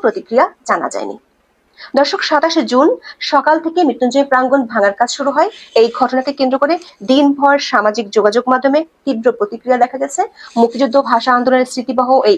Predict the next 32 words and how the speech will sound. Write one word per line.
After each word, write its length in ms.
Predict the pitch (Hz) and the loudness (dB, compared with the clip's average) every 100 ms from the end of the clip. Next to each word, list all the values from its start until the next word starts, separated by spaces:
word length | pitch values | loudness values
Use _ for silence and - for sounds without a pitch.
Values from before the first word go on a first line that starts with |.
| - - | -2 -6
স্থাপনাটি 460 | 269 262 269 269 208 196 | -4 -2 -2 -4 -8 -2
ভেঙে 240 | 208 208 208 | 2 2 2
ফেলার 220 | 226 214 - | 0 0 -2
ঘটনায় 340 | 254 262 - - - - - 247 | -2 0 0 -2 -16 -6 0 2
অনেকেই 400 | 262 254 262 349 - | 2 0 -2 -2 -4
ক্ষোভ 160 | - 196 156 | -2 -2 0
প্রকাশ 220 | - - - | -2 -2 -2
করেন, 160 | 139 - _ | -4 -6 _
কেউ 140 | 247 226 | 2 4
কেউ 100 | 233 226 202 | 4 2 0
একে 180 | 220 277 - - - | -2 -4 -4 -12 -6
ইতিহাস 400 | 233 247 247 254 254 233 | -4 -2 2 0 0 -2
মুছে 220 | 214 214 233 | 0 0 0
ফেলার 200 | 240 247 | 0 0
প্রয়াস 240 | 202 180 - 208 | 0 0 0 -2
বলেও 180 | 254 339 359 - 208 | 2 2 0 -6 -2
মন্তব্য 280 | 170 - 156 | -2 -2 -2
করেন। 140 | 127 127 - - | -2 -2 -6 -4
ঘটনার 260 | 233 240 - 226 | 0 0 2 0
একদিন 280 | 220 262 254 233 | 0 0 2 2
পর 160 | 226 339 - _ _ 320 | 2 0 -6 _ _ 0
তীব্র 220 | 254 277 302 | 2 0 2
প্রতিবাদ 380 | 262 262 269 269 240 | 0 2 2 4 2
ও 20 | 208 | 4
দায়ীদের 300 | 196 208 233 | 2 4 2
বিরুদ্ধে 260 | 233 226 285 214 | 0 0 0 2
ব্যবস্থা 360 | 185 208 - 220 | 0 -2 -2 0
নেয়ার 200 | 202 220 254 - - 208 | 2 2 0 -8 -2 2
আহ্বান 220 | 202 214 214 | 2 0 0
জানিয়ে 240 | 208 269 349 | 0 2 0
বিবৃতি 320 | 220 202 208 190 | 0 -2 -2 0
দিয়েছে 300 | 202 214 - | 0 0 -2